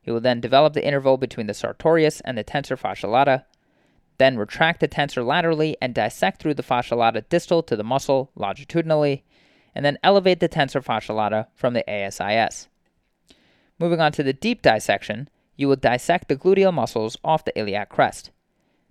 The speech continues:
Then you will subperiosteally dissect the gluteal muscles off the iliac crest from anterior to posterior and cephalad to caudad. Continue the elevation until the P S I S and greater sciatic notch are encountered.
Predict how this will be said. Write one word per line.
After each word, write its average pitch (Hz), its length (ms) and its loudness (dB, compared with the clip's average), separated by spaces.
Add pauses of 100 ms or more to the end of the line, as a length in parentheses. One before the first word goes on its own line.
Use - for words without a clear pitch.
Then 120 120 0
you 107 80 -4
will 101 80 -4
subperiosteally 120 1040 0
dissect 113 400 -2
the 139 80 -2
gluteal 165 380 2
muscles 117 440 -2
off 117 180 -2
the - 120 -8
iliac 107 300 -4
crest - 380 2 (200)
from 120 260 -4
anterior 156 380 0
to - 140 -6
posterior 110 720 -2
and 131 180 -6
cephalad 104 500 0
to - 100 -10
caudad. 135 460 2 (640)
Continue 196 420 0
the 170 100 2
elevation 151 560 2
until 127 280 -4
the - 80 -2
P 185 240 -2
S 170 180 0
I 117 140 0
S 107 240 0
and 139 200 -6
greater 147 280 2
sciatic 107 420 -2
notch 123 320 -2
are 98 160 -8
encountered. - 540 -6